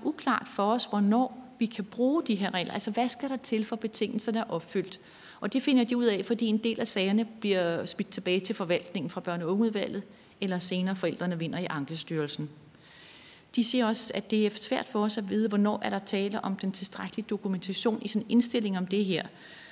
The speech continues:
Så man kan sige, fra rådgivers side var der et signal om, der kom en ny lov, men den er faktisk vanskelig for os at bruge. Vi har ikke altid tilstrækkelig juridisk kompetence, eller får i hvert fald ikke den støtte til at lave sagerne. Og nogen siger, "Når vi har så kommunen oplevet,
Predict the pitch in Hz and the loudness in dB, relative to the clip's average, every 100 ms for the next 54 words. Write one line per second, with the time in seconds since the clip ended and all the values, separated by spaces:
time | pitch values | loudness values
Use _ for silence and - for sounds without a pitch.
0 | - - 214 214 208 - 208 202 220 254 | -12 0 4 4 2 0 -2 0 2 2
1 | 262 226 214 226 208 214 185 - 208 220 | 0 -2 0 -2 -2 -2 -2 -2 0 -2
2 | 233 214 - - - 220 233 233 240 233 | -2 -4 -6 -8 -10 -4 -4 2 4 4
3 | 208 190 202 214 208 208 190 190 208 - | 2 0 2 2 0 -2 -4 -4 -10 -4
4 | 190 190 - 220 190 190 196 196 185 202 | -4 -4 -4 -4 -4 -4 -6 -6 -2 0
5 | 220 262 - - - - 214 214 175 208 | 0 -2 -4 -20 -6 0 2 2 2 0
6 | - 214 202 - 190 - 196 202 185 208 | 0 -6 -6 -6 -6 -4 -2 0 -2 -2
7 | - 190 190 180 170 175 - 151 - 226 | -6 -6 -2 0 0 -2 -4 -4 2 2
8 | 196 139 165 185 190 185 - - 170 170 | 4 0 2 0 2 -4 -4 -2 0 0
9 | 175 - - - - - - - - - | -2 -10 -20 -20 -20 -20 -20 -20 -20 -4
10 | - 175 - 180 156 175 151 - 156 165 | 0 0 0 -2 0 0 -2 -2 -4 -6
11 | - - - - - - - 190 190 226 | -10 -20 -20 -20 -20 -20 -4 0 4 8
12 | 262 247 196 190 190 214 208 240 254 262 | 8 6 2 2 4 2 2 2 6 8
13 | 254 - 254 269 277 262 | 8 6 0 0 0 0